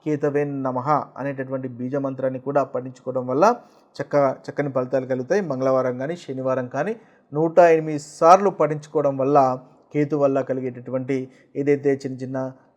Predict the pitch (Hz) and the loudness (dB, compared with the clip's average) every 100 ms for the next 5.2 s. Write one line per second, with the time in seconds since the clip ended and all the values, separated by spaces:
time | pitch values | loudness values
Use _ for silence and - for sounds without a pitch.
0 | - 135 135 131 127 123 123 127 120 127 | -4 0 2 2 0 0 -6 -8 -8 0
1 | 127 131 131 127 123 123 131 - 123 135 | 4 6 4 2 -4 -6 -8 -6 -4 0
2 | 139 139 127 120 127 131 123 _ _ 135 | 2 2 0 -2 -6 -6 -10 _ _ -2
3 | 147 139 139 127 123 131 156 160 _ - | 0 2 0 -4 -4 -4 -2 -4 _ -10
4 | 135 160 175 160 135 131 127 127 127 131 | -4 -2 2 2 2 0 -2 -2 -2 0
5 | 120 | -2